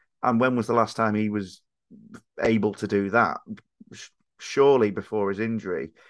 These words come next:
I can't remember the last time he, he'd just been played consistently that long. Um, obviously, though, he didn't score, neither did Delap, neither did Gale. Um, is there a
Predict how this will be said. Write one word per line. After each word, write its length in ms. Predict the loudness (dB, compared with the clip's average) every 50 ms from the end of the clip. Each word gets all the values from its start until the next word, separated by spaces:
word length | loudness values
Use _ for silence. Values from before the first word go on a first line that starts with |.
| _ _ -8
I 80 | -8
can't 240 | -6 -2 0 0 2
remember 220 | 2 2 0 0 0
the 60 | 0
last 240 | 0 0 -2 -2 -4
time 380 | -2 -2 -2 -2 -4 -6 -8 _ _ _ _ _ _ _ _ _ _ _ _ _ -8 -2
he, 180 | -2 -2 -2 -2
he'd 180 | -2 -2 -2 -2
just 220 | -2 -6 -6 -4
been 160 | -4 -4 -2
played 220 | 0 0 0 0 0
consistently 580 | -4 -8 -4 -4 -4 -4 -6 -8 -8 -6 -4
that 220 | -4 -4 -4 0 2
long. 260 | 4 4 4 2 0 -8 -20 -20 -20 -20 -20 -20 -6 2
Um, 640 | 4 6 6 8 6 6 4 2 2 0 -2 -4 -6 _ _ _ _ _ _ _ _ _ 4
obviously, 560 | 4 4 4 2 0 -2 -2 0 -2 0 2
though, 320 | 4 4 4 4 4 2 -2 _ _ _ _ _ _ _ _ -10
he 180 | -4 -2 0 2
didn't 220 | 2 2 0 0
score, 400 | -4 -2 0 2 4 4 4 2
neither 280 | 2 0 -2 -2 -4 -6
did 180 | -8 -8 -6
Delap, 340 | -2 0 2 2 2 2 0
neither 220 | -2 -2 -2 -2
did 200 | -4 -6 -6 -2
Gale. 420 | 2 2 4 4 4 2 2 0 -6 -18 -20 -20 -20 -20 _ _ _ -2
Um, 600 | 0 2 2 2 2 0 0 0 -2 -2 -4 -6 -10 _ _ _ _ _ _ _ _ 0
is 260 | 0 0 0 0 4
there 320 | 6 6 8 8 8 8
a 520 | 8 6 6 4 2 0 0 -2 -4 -6